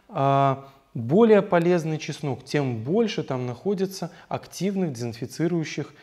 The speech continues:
веществ и веществ, которые полезны для нашего сердца. Поэтому не только не стоит бояться такого чеснока, но надо его потреблять как раз и отбирать именно те сорта,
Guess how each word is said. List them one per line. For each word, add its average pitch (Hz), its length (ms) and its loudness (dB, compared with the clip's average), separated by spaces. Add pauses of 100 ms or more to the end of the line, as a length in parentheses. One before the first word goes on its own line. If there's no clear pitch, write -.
(100)
веществ 156 760 -6
и 143 100 -6
веществ, 139 460 -4
которые 120 380 -6
полезны 143 580 -4
для 117 180 -6
нашего 117 460 -8
сердца. - 480 -10 (240)
Поэтому 127 400 -4
не 123 160 -6
только 220 360 0
не 190 120 -2
стоит 156 380 -2 (260)
бояться 127 520 -2
такого 123 380 -4
чеснока, 117 480 -12 (280)
но 135 80 -6
надо 123 260 -2
его 113 160 -2
потреблять 123 640 -4
как - 180 -8
раз 160 360 -6
и 135 60 -6
отбирать 117 460 -6
именно 113 280 -8
те 196 180 -4
сорта, 165 400 -6